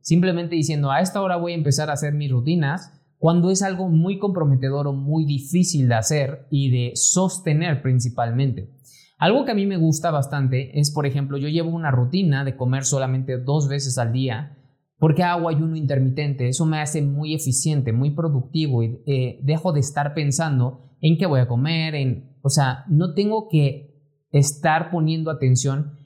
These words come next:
en algo que ya sé a qué hora lo tengo que hacer y hasta qué hora debo de terminar. Esto me permite tener mayor salud, energía y sostener resultados de productividad, porque aparte, pues, eficientizo mi tiempo.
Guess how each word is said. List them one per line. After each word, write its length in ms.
en 240
algo 420
que 200
ya 220
sé 840
a 220
qué 140
hora 200
lo 160
tengo 220
que 80
hacer 440
y 100
hasta 380
qué 100
hora 200
debo 240
de 120
terminar. 640
Esto 220
me 120
permite 440
tener 380
mayor 420
salud, 400
energía 840
y 80
sostener 800
resultados 580
de 80
productividad, 960
porque 240
aparte, 760
pues, 280
eficientizo 680
mi 160
tiempo. 460